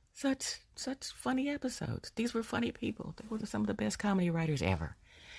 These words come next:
And anyway, he felt like that fact was lost on Being the Ricardos, and I'm very glad that he's going to be able to sit down and talk with us. That's how I feel. He's gonna sit down and talk with us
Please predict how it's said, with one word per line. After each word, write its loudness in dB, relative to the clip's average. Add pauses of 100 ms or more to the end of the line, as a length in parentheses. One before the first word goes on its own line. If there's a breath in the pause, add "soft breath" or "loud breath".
(220 loud breath)
And 4
anyway, 8
he 8
felt 2
like 0
that 2
fact 0
was 2
lost 0 (1000 loud breath)
on 4
Being 4
the 2
Ricardos, 0
and 2
I'm 2
very 6
glad 0
that 2
he's 2
going 2
to -6
be 2
able -2
to -4 (580 loud breath)
sit 4
down 6
and 4
talk 0
with -6
us. -4
That's 2
how -4
I -2
feel. -10 (600 loud breath)
He's 2
gonna 8
sit 2
down 4
and -2
talk -2
with -2
us -8